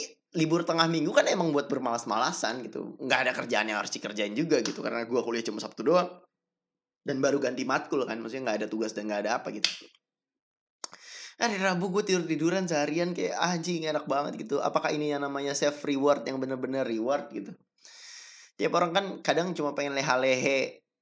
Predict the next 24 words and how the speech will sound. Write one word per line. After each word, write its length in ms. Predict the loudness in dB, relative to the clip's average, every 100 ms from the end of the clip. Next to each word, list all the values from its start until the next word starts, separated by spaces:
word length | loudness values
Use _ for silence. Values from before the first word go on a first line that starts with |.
| _ -18
gitu, 460 | -16 -10 -10 -10 _ _ -14
maksudnya. 340 | -8 -6 -8 -10 _ -16 -16 -18 -20 -20 _ _ _ _ _ _ _ _ _
Ti-, 220 | 0 0 4
tiap 220 | 2 6
orang 240 | 4 4
pengen 220 | -2 -2 0
leha-lehe 580 | 2 2 0 0 -2
tapi, 400 | -2 -2 -2 -4
eh, 400 | -2 2 4 4
berkedok 540 | 2 -4 -4 -2 -4 0
self 260 | -2 0 -2
reward. 480 | -2 2 2 2 0 -4 -4 -6 -4 -2
<laughs> 540 | -2 -2 -6 -6 -4
Tai 240 | -2 0 0
lah. 160 | -4 -6 _ _ _ -20 -18 -16 -6
Beli 160 | -4
sesuatu, 540 | -2 0 2 2 2 0
"Eh, 240 | 0 0
ini 80 | 0
self 240 | 0 0
reward, 380 | -2 -2 -2 -2
self 160 | -4 -2
reward," 400 | -2 0 0 -2 -8
gitu. 160 | -10